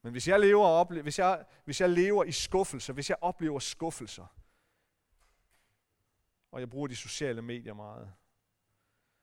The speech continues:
så kan jeg godt få en følelse af, at jeg er den eneste i hele verden, der oplever det her. Alle de andre, de går fra sejr til sejr. Det er løgn og latin.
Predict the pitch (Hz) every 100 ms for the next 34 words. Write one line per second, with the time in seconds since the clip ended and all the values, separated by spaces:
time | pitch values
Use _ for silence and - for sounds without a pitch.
0 | _ - 120 120 107 - 98 - 104 104
1 | 104 95 107 107 101 107 107 - 95 98
2 | 107 98 110 113 107 _ _ _ _ _
3 | _ _ _ _ _ - - 101 104 101
4 | 107 104 _ _ _ - 131 139 127 107
5 | 113 104 107 104 98 101 - 104 95 92
6 | - - 92 92 90 _ _ _ _ _
7 | _ _ _ _ _ _ _ _ _ _
8 | _ - 101 95 95 95 90 85 82 -
9 | 87